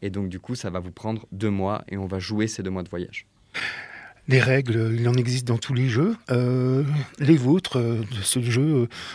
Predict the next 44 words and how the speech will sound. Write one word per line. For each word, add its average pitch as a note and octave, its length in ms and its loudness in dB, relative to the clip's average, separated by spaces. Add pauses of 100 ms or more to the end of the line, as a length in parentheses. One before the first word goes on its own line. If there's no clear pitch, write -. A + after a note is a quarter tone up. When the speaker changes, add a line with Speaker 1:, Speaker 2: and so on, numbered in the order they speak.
(100)
Speaker 2:
euh, B2 220 4
comment C3+ 300 2
est-elle, B2+ 400 2
ont-elles C3+ 460 4
été, C#3+ 360 4
euh, B2 300 4
élaborées C#3 800 4
et A#2+ 80 0 (340)
avec, A2 320 0
euh, A2+ 240 0
quelle A#2+ 220 -2
optique ? D#3+ 640 -4 (1600)
Speaker 1:
Pour, D#3 320 2
euh, G#2 600 2 (1080)
pour, A2 320 -4
euh, F#2+ 140 0
motoriser C3 640 2
le A2 100 2
syst-, - 400 -8
euh, G#2+ 60 -2
pas, F#2+ 260 -2 (160)
pour A2+ 140 2
motoriser C3 500 4
Polescar, C3 640 2
euh, G2+ 340 4
le G2+ 160 2
système C3 520 0
de A2 120 2
jeu A#2+ 200 0
qui A2 160 -4
a F#2 40 0
été, G#2 380 0
euh, F2+ 160 2
créé, B2 560 2
euh, A2 80 4
c'est - 160 -4
un F#2 140 -4
système G#2 360 -6
qui F#2 120 -6
a - 20 -2
été F2+ 180 -6
créé G2 280 -2
pour B2+ 280 -2
l'occasion. A2 640 0